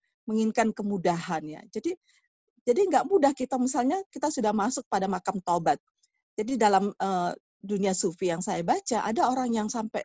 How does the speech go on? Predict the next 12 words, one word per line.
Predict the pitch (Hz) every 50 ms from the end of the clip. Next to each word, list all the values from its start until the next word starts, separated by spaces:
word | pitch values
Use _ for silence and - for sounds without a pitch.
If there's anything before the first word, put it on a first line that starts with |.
| - - 262
puluhan | 247 226 226 220 220 220
tahun | 226 233 247 359 392 392 392 254 208 202
ya | 233 254 262 _ - - _ -
untuk | 226 220 - 214
selesai, | - - - 226 214 208 202 - - 190 190 185 - - _ _ _ _ _ _ _
untuk | - 214 214 233 208
bisa, | 214 202 - - 220
bisa | 190 190 - - 208
menyelesaikan | 196 190 180 165 165 180 - - 170 - 196 196
makam | 190 180 170 - 180 - 175
taubat | - 175 165 160 160 -
itu. | - 190 180 - 160 156